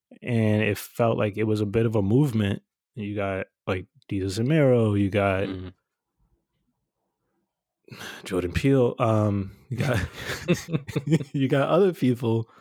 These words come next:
Speaker 1: who are telling stories in a different way.
Speaker 2: Yeah.
Speaker 1: And people in our community and people adjacent could relate.
Speaker 2: Mm-hmm.
Speaker 1: And maybe they didn't think they could relate before.
Speaker 2: Yeah.
Speaker 1: I don't know where I'm going with this, but I feel like,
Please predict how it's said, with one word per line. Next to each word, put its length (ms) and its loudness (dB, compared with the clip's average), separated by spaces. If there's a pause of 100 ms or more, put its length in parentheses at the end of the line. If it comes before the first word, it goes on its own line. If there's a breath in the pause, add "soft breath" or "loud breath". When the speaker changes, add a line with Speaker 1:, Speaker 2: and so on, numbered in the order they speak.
(480 loud breath)
Speaker 1:
who 200 0
are 60 2
telling 300 2
stories 500 2
in 80 4
a 60 2
different 320 -2
way. 400 0
Speaker 2:
Yeah. 180 -8 (300)
Speaker 1:
And 640 0 (140)
people 260 -2
in 80 4
our 100 4
community 640 2 (400)
and 320 0
people 300 0
adjacent 560 0 (1300)
could 180 -2
relate. 380 -2 (540)
Speaker 2:
Mm-hmm. 140 -4
Speaker 1:
And 160 2
maybe 200 2
they 40 4
didn't 180 2
think 140 0
they 120 -2
could 140 -4
relate 320 -4
before. 400 -8 (220)
Speaker 2:
Yeah. 220 -6 (1600)
Speaker 1:
I 100 0
don't 140 4
know 100 4
where 120 4
I'm 80 2
going 180 4
with 100 -2
this, 240 -6
but 220 -6
I 80 -2
feel 340 0
like, 460 -2